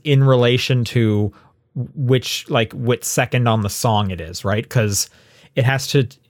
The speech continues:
take account that if you miss notes, the character is not physically moving forward.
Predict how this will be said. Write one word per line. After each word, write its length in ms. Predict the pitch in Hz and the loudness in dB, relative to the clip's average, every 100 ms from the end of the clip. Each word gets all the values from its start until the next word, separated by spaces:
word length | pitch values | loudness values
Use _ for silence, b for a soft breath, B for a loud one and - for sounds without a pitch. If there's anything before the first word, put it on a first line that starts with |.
| - | -8
take 240 | - 131 | -2 0
account 500 | 131 - 156 143 135 139 | 0 -2 0 0 0 0
that 200 | 117 113 | 0 0
if 100 | 131 | -2
you 100 | 127 | 2
miss 280 | 135 139 - | 2 2 2
notes, 360 | 160 135 117 | 4 4 2
the 100 | 135 | -2
character 360 | 127 135 120 127 | 0 0 0 0
is 200 | 127 113 | 0 0
not 300 | 117 120 131 | 2 2 0
physically 540 | - 131 120 131 131 113 | 0 0 0 0 0 0
moving 300 | 113 107 101 | 0 -2 -4
forward. 580 | - 104 120 160 196 | -2 0 2 0 -2